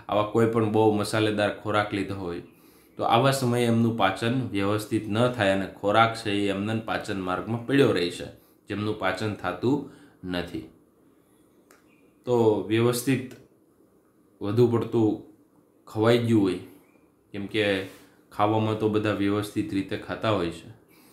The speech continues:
તો આ જે અપચો છે, ઇનડાઇજેશન છે, એ વ્યવસ્થિત થાય એના માટે ડેલી અમુક સ્ટેપ ચાલવા જોઈએ, કસરત પણ કરવી જોઈએ. તો એ બાબત ઉપર પાચન તંત્ર છે એ વ્યવસ્થિત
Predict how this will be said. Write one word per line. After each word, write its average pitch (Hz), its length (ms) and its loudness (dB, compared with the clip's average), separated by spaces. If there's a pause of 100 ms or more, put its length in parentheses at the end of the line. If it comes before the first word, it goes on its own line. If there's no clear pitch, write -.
(560)
તો 120 420 2 (1040)
આ 113 100 0
જે 120 120 2
અપચો 139 640 4
છે, 98 340 0
ઇનડાઇજેશન 120 800 4
છે, - 160 -16 (640)
એ 110 40 -10
વ્યવસ્થિત 113 600 0
થાય 117 140 2
એના 110 160 0
માટે 104 280 -4
ડેલી 101 400 0
અમુક 98 400 -6
સ્ટેપ - 320 -8
ચાલવા 104 360 0
જોઈએ, 110 440 -4 (340)
કસરત 104 420 -4
પણ 104 140 -6
કરવી 107 320 0
જોઈએ. 113 420 -4 (540)
તો 139 400 -8 (120)
એ 127 160 0
બાબત 113 360 2
ઉપર 110 300 -4
પાચન 113 440 -2
તંત્ર 101 340 -6
છે 104 160 -6
એ 101 40 -2
વ્યવસ્થિત 98 640 -4